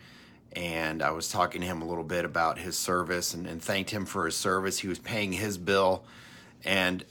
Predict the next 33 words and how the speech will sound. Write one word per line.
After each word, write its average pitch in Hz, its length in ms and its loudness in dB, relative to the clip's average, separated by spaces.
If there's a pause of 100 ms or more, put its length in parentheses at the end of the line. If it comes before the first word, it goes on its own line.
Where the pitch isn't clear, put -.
(160)
if 107 180 0
you've 104 180 2
never 123 240 10
been 120 180 8
to 107 60 4
Mom's 107 340 6
Diner, 107 400 6
right 107 280 8
there 110 240 8
when 104 100 4
you 95 80 0
pay 113 160 0
your 104 120 4
bill, 104 420 6
the 101 60 -2
one 101 180 4
on 95 100 4
Yale, 110 460 6 (140)
there's 90 180 0 (240)
all 107 140 8
their 95 140 4
pie 85 440 6
right 80 300 0
there. 78 240 0
And 67 100 -6
he 98 100 -4
was 90 120 -4
just - 260 -2
sort - 360 0
of 80 60 0
staring 82 500 2
at 76 160 -2
it 76 160 -2